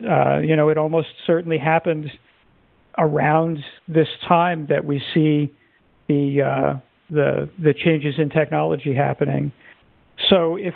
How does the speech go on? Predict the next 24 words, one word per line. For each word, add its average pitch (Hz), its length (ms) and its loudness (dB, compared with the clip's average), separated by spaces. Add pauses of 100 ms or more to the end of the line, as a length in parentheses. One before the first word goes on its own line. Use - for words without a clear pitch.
we 196 100 -2
place 214 360 -2 (640)
Y 165 220 2
chromosome 175 600 0
Adam 165 460 2
and 151 180 -2
the 165 100 0
fox 165 300 -2
P 175 240 -2
two 185 140 2
mutation, 160 760 2 (600)
uh, 139 300 2 (520)
uh, 156 260 2
in 175 180 2
the 160 140 -2
same 175 220 0
time 180 320 -2
period, 139 580 -2
then 147 180 0
that's, 156 200 4 (260)
that's 170 180 2 (100)
kind 170 160 0
of 139 140 -4
where, 147 380 2